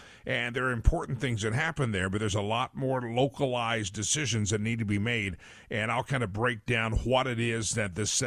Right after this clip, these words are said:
state legislature can do versus what it is that the, uh, county commissioners can do, uh, to lower your property tax assessment. All right, I do wanna tell you exactly what it is, a weird channel that I found,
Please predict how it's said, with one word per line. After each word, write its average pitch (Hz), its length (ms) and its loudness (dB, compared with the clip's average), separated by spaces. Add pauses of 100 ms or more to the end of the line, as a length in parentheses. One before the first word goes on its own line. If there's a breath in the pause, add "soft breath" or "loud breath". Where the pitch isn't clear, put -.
state 113 340 -2
legislature 127 800 0
can 95 260 -2
do 92 260 0 (380 loud breath)
versus 117 560 0
what 123 180 4
it 113 120 -2
is 113 260 0
that 101 240 0
the, 101 340 2
uh, 95 220 2
county - 480 2
commissioners 120 540 0
can 92 260 -2
do, 92 300 0 (360 loud breath)
uh, 95 300 0
to 110 260 0
lower 113 380 2
your 107 220 2
property 104 520 -2
tax 92 440 0
assessment. 104 560 0 (240 loud breath)
All 151 120 4
right, 151 120 4
I 147 140 4
do 170 200 8
wanna 202 240 6
tell 143 240 4
you 113 160 0
exactly 123 560 0
what 135 240 2
it 117 100 2
is, 120 240 2
a 107 200 2
weird 135 280 2
channel 139 400 -2
that 113 120 0
I 104 100 2
found, 101 380 0